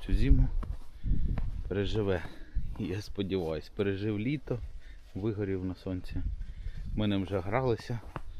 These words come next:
Е, сподіваюсь, що переживе зиму. Я,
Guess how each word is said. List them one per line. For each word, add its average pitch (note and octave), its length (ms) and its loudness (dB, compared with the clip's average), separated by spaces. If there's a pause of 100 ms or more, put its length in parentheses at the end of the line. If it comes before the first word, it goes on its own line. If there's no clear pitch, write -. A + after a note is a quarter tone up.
(760)
Е, F#2 400 -2 (1500)
сподіваюсь, G#2+ 420 4
що - 160 4
переживе F#2 520 -4
зиму. E2 340 -4 (1400)
Я, F2+ 300 2